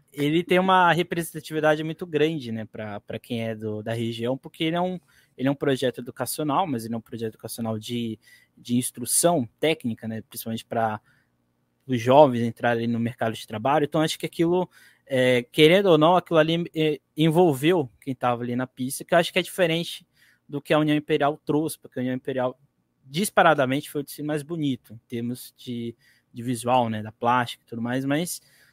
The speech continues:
o enredo não pegou, né, como poderia pegar. Então, acho que, acho que é por isso que dá essa sensação, né? E você falou da Mãos Entrelaçadas, né, que a Mãos Entrelaçadas, eu lembro quando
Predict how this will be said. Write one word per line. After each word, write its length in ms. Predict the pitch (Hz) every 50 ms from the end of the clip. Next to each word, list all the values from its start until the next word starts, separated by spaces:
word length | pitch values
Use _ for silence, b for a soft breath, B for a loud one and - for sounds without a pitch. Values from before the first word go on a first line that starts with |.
| b b b _
o 140 | - 143 151
enredo 380 | 160 160 151 156 170 175 180 185
não 140 | 180 185
pegou, 580 | 190 - - 202 180 151 143 151 165 160 139 - _ _ _ _ _ _ _
né, 180 | 123 117 113 113
como 420 | _ - 117 117 120 120 123 123
poderia 340 | - - 127 120 120 117 120
pegar. 340 | - - 160 135 117 110 110
Então, 200 | 107 - 135 127
acho 180 | 127 - -
que, 200 | - - 143 135 b b b b b b b
acho 160 | - 123 -
que 80 | - 135
é 20 |
por 140 | 127 - 139
isso 120 | 139 - -
que 180 | - - -
dá 140 | 135 131 135
essa 180 | 135 - - 143
sensação, 720 | - - 147 - - 165 170 - - - 131 123 117 113
né? 160 | 117 127 123 _ _ _ _ _ _ _ _ _ _ _ _ _ -
E 60 | 135
você 160 | 127 131 156
falou 220 | 147 - 175 160 156
da 60 | 147
Mãos 180 | 139 139 139
Entrelaçadas, 580 | - - 123 117 110 - - 139 135 143 127 120
né, 120 | 120 123 120
que 100 | - -
a 40 | 123
Mãos 180 | 123 135 147
Entrelaçadas, 440 | - - 143 123 120 - 131 117 123
eu 60 | 127
lembro 220 | 123 123 131 131 -
quando 340 | - 139 135 131 120 120